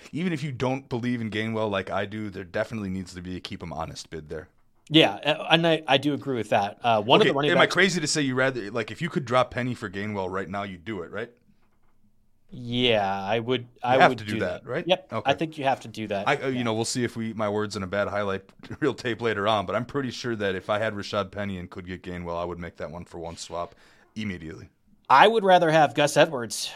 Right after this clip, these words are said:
Speaker 2: over Kenny Gainwell, and that matters because J K Dobbins is done for the season, torn his Achilles. Of course, uh, at least helped fantasy managers having a respectable game before that injury occurred.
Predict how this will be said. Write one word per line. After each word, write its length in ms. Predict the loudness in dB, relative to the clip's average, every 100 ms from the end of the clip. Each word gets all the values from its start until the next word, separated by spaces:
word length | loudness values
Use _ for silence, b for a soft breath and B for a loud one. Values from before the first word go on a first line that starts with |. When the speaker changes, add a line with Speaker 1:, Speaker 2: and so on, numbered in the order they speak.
| B
Speaker 2:
over 240 | -2 -2 -2
Kenny 240 | -2 -4
Gainwell, 320 | 0 0 4 6
and 80 |
that 120 | 6 6
matters 320 | 4 4 -2
because 340 | -6 -4 -4
J 160 | 0 0
K 140 | 0
Dobbins 400 | 0 0 0 -4
is 100 | -8
done 180 | -6 -6
for 80 | -6
the 80 | -12
season, 400 | -10 -10 -10 -12
torn 260 | -10 -8
his 140 | -8 -10
Achilles. 420 | -6 -2 -2 -4
Of 120 | -10
course, 320 | -8 -6 -6 -10 -8
uh, 360 | -4 -4 -4 -6
at 120 | -4
least 200 | -2 -2
helped 200 | -4 -2
fantasy 320 | -6 -4 -6
managers 260 | -4 -4 -2
having 240 | -4 -4
a 60 | -6
respectable 460 | -6 -8 -8 -10
game 180 | -6 -6
before 280 | -6 -6 -4
that 100 | -4
injury 220 | -6 -10
occurred. 420 | -4 2 4 2